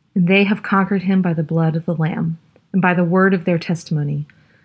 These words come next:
For they loved not their lives un-, even unto death. Therefore rejoice, O heavens,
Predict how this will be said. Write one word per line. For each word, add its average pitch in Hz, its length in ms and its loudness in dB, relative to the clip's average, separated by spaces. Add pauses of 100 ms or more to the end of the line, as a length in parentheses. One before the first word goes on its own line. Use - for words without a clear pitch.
(160)
For 220 100 0
they 208 160 2
loved 208 500 4
not 180 280 2
their 190 120 0
lives 160 560 0
un-, 185 380 -2
even 196 300 2
unto 170 240 2
death. 151 280 -2 (1160)
Therefore 180 680 0
rejoice, 185 600 0
O 185 100 0
heavens, 165 560 -4